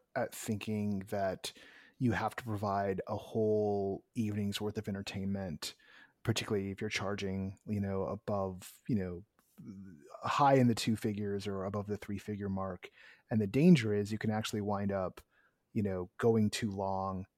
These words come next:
and, and, and making people, uh, you know, peter out and, like, they were enjoying it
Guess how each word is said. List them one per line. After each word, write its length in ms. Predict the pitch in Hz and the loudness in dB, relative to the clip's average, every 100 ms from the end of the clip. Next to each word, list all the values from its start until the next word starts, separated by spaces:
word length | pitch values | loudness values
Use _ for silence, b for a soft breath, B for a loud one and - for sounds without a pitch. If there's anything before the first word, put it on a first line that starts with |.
| _ | _
and, 680 | - 95 95 95 95 95 - - | -10 -6 -4 -2 -2 -4 -8 -12
and, 300 | 101 95 92 - | -8 -8 -8 -8
and 120 | 98 | -8
making 300 | 95 - 98 | -8 -6 -8
people, 560 | - 98 98 92 90 _ - | -8 -6 -6 -6 -10 _ -12
uh, 420 | 104 95 95 85 92 - _ _ _ - | -10 -8 -8 -10 -14 -18 _ _ _ -8
you 120 | 101 | -6
know, 180 | 92 92 _ _ _ - | -6 -10 _ _ _ -6
peter 320 | - 139 113 | 2 6 6
out 320 | 110 95 85 - | 4 2 -2 -8
and, 200 | 101 98 | -6 -4
like, 220 | 95 90 | -4 -4
they 100 | - | -2
were 200 | 110 107 | 0 2
enjoying 520 | 104 101 120 117 113 98 | 2 2 4 6 4 2
it 260 | 92 - | -4 -8